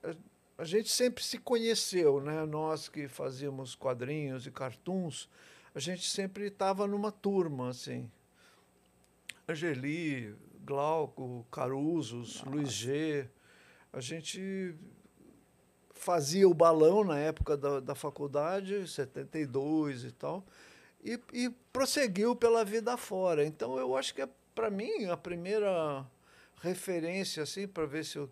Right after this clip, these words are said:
Speaker 1: que eu tava fazendo tava dando certo ou não, eram, eram os outros, era o olhar do, dos, dos, dos colega,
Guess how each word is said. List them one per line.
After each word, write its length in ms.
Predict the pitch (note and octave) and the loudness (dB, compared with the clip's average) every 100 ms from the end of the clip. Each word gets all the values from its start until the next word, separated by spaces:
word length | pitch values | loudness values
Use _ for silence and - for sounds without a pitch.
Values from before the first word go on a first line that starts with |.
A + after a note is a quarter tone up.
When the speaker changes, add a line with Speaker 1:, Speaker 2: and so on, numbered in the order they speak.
| - | -6
Speaker 1:
que 60 | |
eu 60 | D3+ | -4
tava 280 | D3+ D3+ C3+ | -2 -6 -6
fazendo 420 | - C3+ D#3 D3 | -12 -6 -6 -4
tava 300 | C#3+ C#3 C#3+ B2 - | -4 -2 -4 -6 -18
dando 260 | - C#3+ C#3+ | -2 0 2
certo 460 | - D#3+ C#3+ - C#3+ | 0 -2 -2 -4 -6
ou 80 | |
não, 300 | C#3 F3 G3 A3 - - - _ _ _ - | -4 -6 -8 -10 -18 -20 -20 _ _ _ -6
eram, 640 | G#3 A3 A#3 B3+ B3 G#3+ | -2 2 2 2 -2 -4
eram 300 | A#3 D#4+ F#4 | -4 -6 -8
os 120 | E4 | -6
outros, 840 | A#3 A3 G#3 - F#3+ D#3 - - - - | 2 4 4 0 -12 -12 -14 -16 -12 -8
era 160 | F#3+ | 0
o 40 | G#3+ | 4
olhar 420 | G#3+ G#3 G3+ G3+ | 6 6 4 4
do, 260 | F#3+ F#3+ F3 | 2 0 0
dos, 800 | D#3 D#3+ D3+ C#3+ B2+ - - - | -2 -4 -4 -8 -14 -20 -20 -18
dos, 560 | C#3 D3 D3 C#3+ - | -14 -12 -12 -14 -16
dos 220 | - D#3+ - | -16 -14 -10
colega, 600 | - E3+ D3 C#3 C#3 | -4 0 2 2 -2